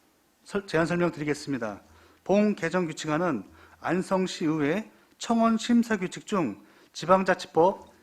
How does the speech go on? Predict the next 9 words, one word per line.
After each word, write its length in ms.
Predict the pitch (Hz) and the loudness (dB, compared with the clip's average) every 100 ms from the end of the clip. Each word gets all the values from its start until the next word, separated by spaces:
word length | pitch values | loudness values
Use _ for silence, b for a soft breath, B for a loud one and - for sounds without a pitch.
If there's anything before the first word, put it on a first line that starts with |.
| b | b
시행령 640 | - - 214 208 202 202 | -10 -4 0 0 0 -4
정부 400 | - 175 180 190 | -4 -2 0 -2
개정에 300 | 160 160 156 | -2 -2 -2
따른 420 | 156 160 196 214 b b b | 0 0 0 -2 b b b
관련 460 | - 151 175 185 170 | -2 0 2 0 0
조문을 340 | 160 165 170 | -2 0 0
정비하기 400 | - 151 156 151 | -2 -4 -2 -2
위하-, 140 | 147 131 | 0 -2
위하여 680 | 131 135 147 139 147 196 | -4 -6 -4 -2 -2 -4